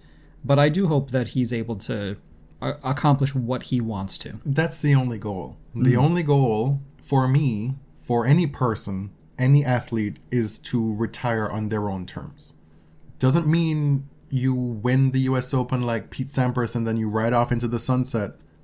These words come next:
Speaker 2: only to have three other caballeros come and, like, gallop past you in the
Speaker 1: <laughs>
Speaker 2: next few years. Or if you want to just play for as long as you physically can play and enjoy it, good for you too.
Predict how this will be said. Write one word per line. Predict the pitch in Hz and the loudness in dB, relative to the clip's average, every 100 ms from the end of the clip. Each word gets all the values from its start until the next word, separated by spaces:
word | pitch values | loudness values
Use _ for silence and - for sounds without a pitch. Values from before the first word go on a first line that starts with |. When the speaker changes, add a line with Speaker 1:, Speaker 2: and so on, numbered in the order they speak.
| - | -8
Speaker 2:
only | 123 123 120 | -2 0 0
to | 117 | 0
have | 123 113 - | 0 0 -4
three | - 120 131 131 | -4 2 4 2
other | 131 120 123 120 101 - - - | 0 0 0 -2 -4 -12 -16 0
caballeros | 135 131 131 131 117 113 - | 4 4 4 4 2 0 -2
come | - 123 | -2 0
and, | 117 117 | 0 0
like, | 110 104 | -2 0
gallop | 120 123 117 | 2 2 0
past | - 123 135 - | 0 0 0 4
you | 120 | 4
in | 117 | 4
the | 117 | 2
Speaker 1:
<laughs> | 120 | 2
Speaker 2:
next | 123 - - 143 - - - - - - - - - - | 0 -2 -6 -8 -14 -20 -18 -12 -10 -10 -12 -14 -14 -2
few | 156 | 4
years. | 147 147 147 120 117 - - - - - | 6 8 8 6 2 -4 -14 -20 -20 -8
Or | - 147 | 0 2
if | 160 | 2
you | 160 | 2
want | 151 147 | 2 2
to | 143 | 2
just | 135 139 - - - - - | 4 2 2 -14 -20 -20 -12
play | - 143 156 | 4 6 6
for | 143 151 | 4 2
as | 143 | 6
long | 143 143 | 6 8
as | 135 | 6
you | 143 | 4
physically | 139 - 139 139 139 139 | 0 2 2 4 2 0
can | 139 147 143 139 | 0 2 4 2
play | 139 147 143 | 2 2 4
and | 143 | 6
enjoy | 143 135 151 | 6 4 2
it, | 160 127 104 - - - | 0 -6 -12 -18 -12 2
good | 170 147 | 2 2
for | 180 | 2
you | 170 165 | 2 2
too. | 143 - 110 | 0 -2 -2